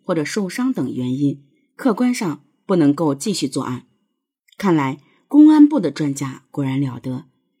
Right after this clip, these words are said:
他们逐步锁定了凶手。由此，公安部刑侦专家给出的范围是：新教镇周边有犯罪前科、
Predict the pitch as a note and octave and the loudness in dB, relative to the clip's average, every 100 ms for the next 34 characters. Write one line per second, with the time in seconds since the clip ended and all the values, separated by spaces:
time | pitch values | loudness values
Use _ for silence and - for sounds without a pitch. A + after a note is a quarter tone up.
0 | _ - E3 D#3 C#3 - - D#3+ - G#3+ | _ -6 0 2 2 -2 -4 -2 -2 -4
1 | D#3 C3 F3+ D#3 B2+ D3+ C#3 C3+ B2 - | -4 -6 -6 -6 -4 -6 -6 -8 -14 -16
2 | _ _ _ _ _ _ _ E3+ F#3 - | _ _ _ _ _ _ _ 0 0 0
3 | D3 C#3 _ _ A3 A3 A3 G#3+ G3 D3+ | -2 -2 _ _ 0 2 0 0 2 0
4 | - D3+ F3 F3+ F3 E3+ E3 E3 D#3+ - | 0 -2 0 -2 -2 -2 -4 -6 -8 -10
5 | F3 D3+ D3 F#3 C3 B2+ - C#3+ - _ | -8 -8 -6 -6 -6 -8 -4 -6 -6 _
6 | _ _ _ _ _ _ - D4+ D4+ F#3+ | _ _ _ _ _ _ 6 8 8 2
7 | G3 D3+ D3 D3 D3+ C#3+ D3 - _ - | 0 -2 0 -2 0 -2 -2 -12 _ 0
8 | D#3 C3+ C#3 F#3+ D#3+ D3 D3 C3 - D#3 | 2 4 0 -4 -2 -4 -2 -4 -4 -4
9 | C#3+ | -6